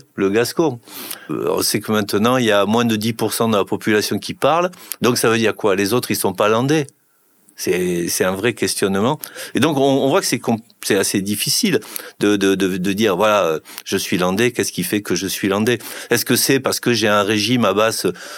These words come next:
à base de canard que, euh, euh, voilà, c'est, c'est pour ça que je suis landais, comme il y a le régime crétois, par exemple, et donc est-ce qu'il y a un régime landais ? Est-ce que c'est parce que je dis chocolatine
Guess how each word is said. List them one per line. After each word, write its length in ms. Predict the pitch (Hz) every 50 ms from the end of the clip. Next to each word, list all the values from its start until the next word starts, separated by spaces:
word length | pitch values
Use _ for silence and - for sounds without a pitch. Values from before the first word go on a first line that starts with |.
| - -
à 60 | 92
base 180 | 95 120 113 95
de 80 | 107
canard 720 | 110 107 - 120 107 117 135 143 165 185 190 - 131 110 104 -
que, 100 | - 123
euh, 800 | 117 127 131 139 143 117 107 104 104 104 101 98 95 95 92 90 90 - - - - -
euh, 280 | 95 92 95 95 87 85
voilà, 320 | 90 107 139 143 127 113 110
c'est, 400 | - - 120 104 104 101 90 78
c'est 160 | - - 101
pour 160 | - 196 -
ça 100 | - 127
que 60 | 123
je 80 | - 107
suis 160 | - - 104
landais, 260 | 113 131 139 143 139
comme 260 | - - 110 107 107
il 100 | 104 101
y 100 | 98 101
a 260 | 110 120 120 113 98 95
le 140 | 98 98
régime 340 | 98 95 107 95 107 104 107
crétois, 500 | 104 - - 110 95 - - 127 131 131
par 200 | 107 107 95 98
exemple, 340 | 98 90 104 117 120 - 101
et 60 | 92
donc 200 | 92 104 104 -
est-ce 140 | 107 98 -
qu'il 120 | - -
y 40 | 107
a 80 | 101 95
un 60 | 92
régime 380 | 92 98 92 90 107 110 113 101
landais ? 340 | 104 110 113 113 110 101 - - - - - - - - - - - - - - -
Est-ce 160 | 113 120 -
que 80 | - 147
c'est 160 | - 175 156
parce 160 | 147 139 131
que 140 | - - 135
je 120 | 117 123
dis 240 | 123 110 117 120 117
chocolatine 1000 | - - 147 120 - - 127 120 113 113 110 - - 190 220 220 220 214 208 180